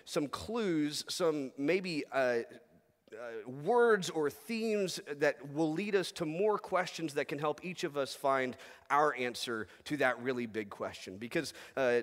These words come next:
to spoil the ending, I don't know what God's will is for your life. I can't know that, right? If I told you I knew that, then, then you should just leave this church, because there's no way for me to understand what God's will is for your life. But I do think I have an idea of the types of things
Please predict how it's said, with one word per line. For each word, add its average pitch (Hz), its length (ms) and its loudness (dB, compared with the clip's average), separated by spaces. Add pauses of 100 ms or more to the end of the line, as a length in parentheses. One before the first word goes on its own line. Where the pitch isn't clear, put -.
to 139 100 -4
spoil 190 340 2
the 156 120 0
ending, 139 320 0
I 175 160 0
don't 165 260 2
know 127 200 2
what 113 160 -2
God's 110 280 -2
will 110 280 0
is 104 420 -8 (120)
for 117 100 -8
your 110 160 -4
life. 104 280 -2
I 185 100 4
can't 185 460 0
know 113 240 0
that, 87 380 -6 (160)
right? 131 320 2
If 156 100 2
I 151 100 6
told 247 380 2
you 175 160 4
I 147 120 8
knew 139 260 0
that, 127 300 6 (240)
then, 143 200 4
then 143 200 4
you 156 100 -4
should 151 200 -4
just 147 220 -6
leave 156 260 0
this 165 180 0
church, 156 380 0
because 139 280 0
there's 160 200 0
no 269 360 6
way 233 220 12
for 180 160 0
me 190 220 4
to 170 120 8
understand 151 640 2
what 123 120 -2
God's 127 280 2
will 127 200 0
is 113 200 -2
for - 160 -8
your 113 120 -2
life. 110 240 2
But 170 200 2
I 143 80 6
do 240 260 -4
think 143 260 -4
I 123 100 2
have 120 200 -2
an 120 60 -4
idea 110 500 -2 (380)
of 131 160 2
the 127 100 -2
types - 460 0
of 139 120 -4
things 101 520 -4